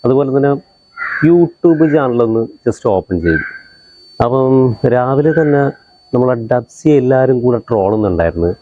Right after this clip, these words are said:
ഡബ്സിയുടെ ട്രോള്, കുറേ പേര് ഡബ്-, ഡബ്സിയെ കുറ്റം പറയുന്നു. നമ്മുടെ ഉണ്ണിമുഖൻ തന്നെ പുതിയ പടമായ മാർക്കോയിൽ ബ്ലഡ് സോങ് ഡബ്സി പാടിയിട്ടുണ്ടായിരുന്നു. അപ്പം ആ ഡബ്സിയുടെ സൗണ്ട് മോശം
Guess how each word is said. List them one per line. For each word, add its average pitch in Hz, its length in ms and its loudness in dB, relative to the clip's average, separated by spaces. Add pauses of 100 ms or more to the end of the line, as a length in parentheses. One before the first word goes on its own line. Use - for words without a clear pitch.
(640)
ഡബ്സിയുടെ 101 400 -2
ട്രോള്, 98 560 0
കുറേ 95 300 -2
പേര് 101 120 0
ഡബ്-, 87 380 -4
ഡബ്സിയെ 85 300 -2
കുറ്റം 117 420 -4
പറയുന്നു. 110 360 0
നമ്മുടെ - 840 -4
ഉണ്ണിമുഖൻ 156 720 2
തന്നെ 98 180 0
പുതിയ 156 560 0 (120)
പടമായ 120 280 0
മാർക്കോയിൽ 131 1000 -2 (260)
ബ്ലഡ് 120 340 -2
സോങ് 98 440 -2
ഡബ്സി 101 480 0
പാടിയിട്ടുണ്ടായിരുന്നു. 90 760 0 (580)
അപ്പം 165 220 2 (120)
ആ 139 100 0
ഡബ്സിയുടെ 151 400 0
സൗണ്ട് 135 500 0
മോശം 139 500 0